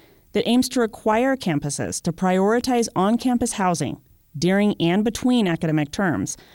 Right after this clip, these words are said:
for homeless and former foster youth like Elizabeth, and designate liaisons at each campus. For Elizabeth, housing for students with children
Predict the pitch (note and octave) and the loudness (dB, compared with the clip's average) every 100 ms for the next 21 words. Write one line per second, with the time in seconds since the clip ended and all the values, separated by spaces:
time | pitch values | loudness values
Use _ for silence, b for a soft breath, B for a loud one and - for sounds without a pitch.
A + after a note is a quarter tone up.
0 | B _ A3+ G3 C4 C4+ C#4 - G3+ G3 | B _ -2 2 2 4 2 0 0 0
1 | G3 G3 G3+ - F3+ E3+ - E3 C#3+ C3 | 2 2 2 2 0 0 0 0 0 -2
2 | - D3+ D3+ D#3+ E3 - - - b b | -2 -2 0 0 0 -2 -6 -12 b b
3 | b b - G3+ G#3+ G#3+ A3+ G#3+ G3+ G3 | b b 0 4 4 4 4 2 2 2
4 | G3+ A#3+ A3 D#3 D#3+ - G#3+ G#3 - A3+ | 2 2 2 0 -2 -2 -2 -2 -2 0
5 | A3 - - - - b b b b b | 0 -4 -8 -10 -12 b b b b b
6 | - A#3+ A#3 A#3+ D4 C#4 G3+ E3 - - | -4 2 4 4 4 2 2 2 0 -10
7 | _ - A3 B3 D#4 D4 B3 G#3 - A3 | _ -4 0 2 4 2 2 -2 0 2
8 | G3+ F3 - - C4 B3 E3+ C3 B2+ | 2 -2 -4 -2 0 2 0 0 -4